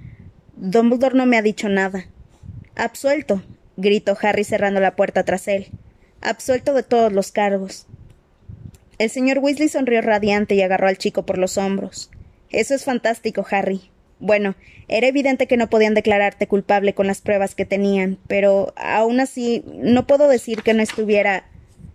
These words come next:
Pero el hombre no terminó la frase, porque la puerta de la sala del tribunal acababa de abrirse otra vez. Los miembros del Wizengamot comenzaron a desfilar por ella.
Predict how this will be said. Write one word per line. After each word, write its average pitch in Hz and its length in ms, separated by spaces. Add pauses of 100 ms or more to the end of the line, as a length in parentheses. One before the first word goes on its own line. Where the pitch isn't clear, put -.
(380)
Pero 240 180
el 247 80
hombre 262 220
no 285 140
terminó 247 340
la 214 140
frase, 208 400
porque 190 280
la 190 140
puerta 202 280
de 208 100
la 196 100
sala 196 240
del 196 160
tribunal 190 400
acababa 190 400
de 190 80
abrirse 190 400
otra 175 220
vez. 185 320 (420)
Los 190 220
miembros 208 280
del 240 120
Wizengamot 214 580
comenzaron 220 540
a 240 40
desfilar 202 500
por 185 160
ella. 185 320